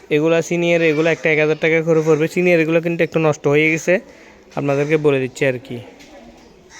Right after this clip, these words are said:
এই ধরনের আমাদের কাছে চার পাঁচটা গ্লাস আছে, উচ্চতা হচ্ছে যে সাত ফিট আর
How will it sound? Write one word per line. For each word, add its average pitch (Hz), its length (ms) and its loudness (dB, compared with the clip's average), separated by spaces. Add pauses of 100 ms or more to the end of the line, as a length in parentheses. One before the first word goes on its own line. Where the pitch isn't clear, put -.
(640)
এই 165 180 4
ধরনের 196 340 4
আমাদের 175 360 0
কাছে 185 220 0
চার 165 260 -2
পাঁচটা 151 300 -2
গ্লাস 156 320 0
আছে, 170 220 0 (380)
উচ্চতা 160 360 0
হচ্ছে 170 220 0 (100)
যে 185 80 4
সাত 180 320 0
ফিট 214 220 2 (300)
আর 147 220 2